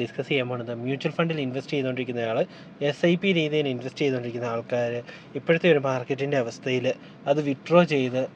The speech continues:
അത് റെഡീം ചെയ്ത് ആ പൈസ കയ്യിലെടുക്കണോ അതോ അത് സ്റ്റിക്ക് ഓൺ ചെയ്യണോ, അതിനെ കണ്ടിന്യൂ ചെയ്യണോ എന്നുള്ളതാണ് നമ്മൾ ഇന്നത്തെ ഈ വീഡിയോയ്ക്കകത്ത് പറയാൻ പോണത്. നമുക്ക് ഡീറ്റെയിൽ ആയിട്ട് വീഡിയോയിലേക്ക് പോകാം. അതിന് മുമ്പ് ഒരു കാര്യം പറഞ്ഞോട്ടെ,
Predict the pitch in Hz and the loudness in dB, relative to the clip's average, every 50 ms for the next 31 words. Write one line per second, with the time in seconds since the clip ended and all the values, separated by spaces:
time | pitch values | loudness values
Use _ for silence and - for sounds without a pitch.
0 | - - - - 135 143 147 143 139 139 156 170 170 147 147 139 139 135 127 - | -14 -8 -4 -2 0 2 2 4 4 6 6 6 6 6 6 6 6 4 4 2
1 | 127 127 - - - - 123 131 143 147 139 135 117 127 123 127 123 - - - | 0 0 0 0 2 4 4 4 4 2 2 2 0 -2 -4 -4 -4 -8 -12 -18
2 | - - - - - 131 135 139 139 139 143 - - - - - - - - - | -20 -20 -16 -10 -6 -2 0 0 0 0 -4 -6 -8 -16 -18 -20 -20 -10 -8 -6
3 | 143 - - 160 156 147 135 127 123 127 131 135 - 131 131 135 139 151 160 156 | -4 2 4 4 4 4 2 -2 -2 -2 -4 -2 0 0 0 2 2 2 2 2
4 | 151 135 127 131 139 143 143 139 135 131 123 123 120 107 110 143 - - - - | 2 2 0 0 0 0 0 0 0 -2 -2 -2 -2 -2 -2 -2 -4 -4 -6 -18
5 | - - - - - 131 131 139 139 135 131 131 127 127 143 135 131 127 123 120 | -20 -20 -18 -10 -4 0 0 2 2 2 0 0 0 0 0 0 2 0 0 0
6 | 127 127 120 123 120 117 - 240 - - - - - - - - - - - 359 | -2 -2 0 -2 -2 0 -2 -2 -4 -6 -12 -20 -20 -20 -20 -20 -16 6 10 10
7 | 370 277 262 233 202 160 139 123 110 104 - - - - - - - 175 170 175 | 12 12 12 10 8 6 4 2 0 -6 -10 -14 -16 -20 -6 -2 0 2 4 4
8 | 170 156 151 139 160 160 160 160 156 151 143 135 143 143 147 151 143 151 147 123 | 4 2 2 2 4 6 6 6 6 4 2 2 4 4 4 2 2 0 0 0
9 | 120 117 120 143 - - - 143 151 156 156 147 147 139 135 131 131 139 131 131 | 0 0 0 0 -4 -6 -6 -2 0 0 2 2 4 4 4 4 4 2 0 0
10 | 123 127 127 135 | 0 0 0 0